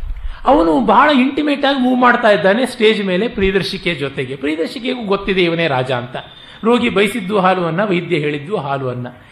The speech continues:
ಪ್ರೇಕ್ಷಕ ವರ್ಗದಲ್ಲಿ ರಾಣಿ ಕೂತ್ಕೊಂಡು, "ಭಗವತಿ ನಮಯಾ ಏವಂ ಕೃತಂ ಕದಾಪಿ." ಏನು ಸಾಂಕೃತ್ಯಾಯಿನಿ ಹೀಗೆ ಬರೆದು ಬಿಟ್ಟಿದ್ಯಾ, ನಾನು ಹೀಗೆಲ್ಲ ಚೆಲ್ ಚೆಲ್ಲಾಗಿ ಆಡಿರ್ಲಿಲ್ಲ ಅಂತ.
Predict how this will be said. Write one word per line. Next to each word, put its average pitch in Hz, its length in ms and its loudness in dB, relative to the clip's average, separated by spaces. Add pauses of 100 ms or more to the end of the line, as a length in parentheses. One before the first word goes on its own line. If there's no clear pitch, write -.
(640)
ಪ್ರೇಕ್ಷಕ - 420 2
ವರ್ಗದಲ್ಲಿ 262 420 2
ರಾಣಿ 226 320 2
ಕೂತ್ಕೊಂಡು, 214 720 -4 (220)
"ಭಗವತಿ 254 520 4
ನಮಯಾ 269 580 4
ಏವಂ 233 240 2
ಕೃತಂ 196 360 -2
ಕದಾಪಿ." 156 600 0 (500)
ಏನು 302 180 2
ಸಾಂಕೃತ್ಯಾಯಿನಿ 233 600 0
ಹೀಗೆ 226 240 0
ಬರೆದು 190 180 0
ಬಿಟ್ಟಿದ್ಯಾ, 208 360 0
ನಾನು 202 220 2
ಹೀಗೆಲ್ಲ 262 340 2
ಚೆಲ್ 226 260 0
ಚೆಲ್ಲಾಗಿ 226 320 2
ಆಡಿರ್ಲಿಲ್ಲ 196 500 4
ಅಂತ. 139 240 -4